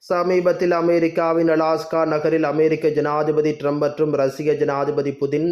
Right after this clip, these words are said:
சந்திப்பு நடத்தினர். இந்த சந்திப்பின் பொழுது புடினை பாதுகாக்க கடுமையான பாதுகாப்பு நடவடிக்கைகள் எடுக்கப்பட்டன. அதன் ஒரு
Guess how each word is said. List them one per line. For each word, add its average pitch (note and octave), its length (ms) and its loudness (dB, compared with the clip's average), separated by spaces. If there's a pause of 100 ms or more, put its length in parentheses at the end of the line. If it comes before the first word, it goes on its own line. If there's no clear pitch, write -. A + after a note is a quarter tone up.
(140)
சந்திப்பு D3+ 440 -2
நடத்தினர். B2+ 440 -2 (280)
இந்த D#3 280 2
சந்திப்பின் D3+ 440 -2
பொழுது C#3 260 2 (100)
புடினை D3+ 320 2 (100)
பாதுகாக்க C#3+ 580 -2 (420)
கடுமையான F3 760 2
பாதுகாப்பு D#3+ 600 0 (100)
நடவடிக்கைகள் D#3+ 680 0
எடுக்கப்பட்டன. C#3 640 -2 (440)
அதன் D#3 240 2
ஒரு D#3 100 4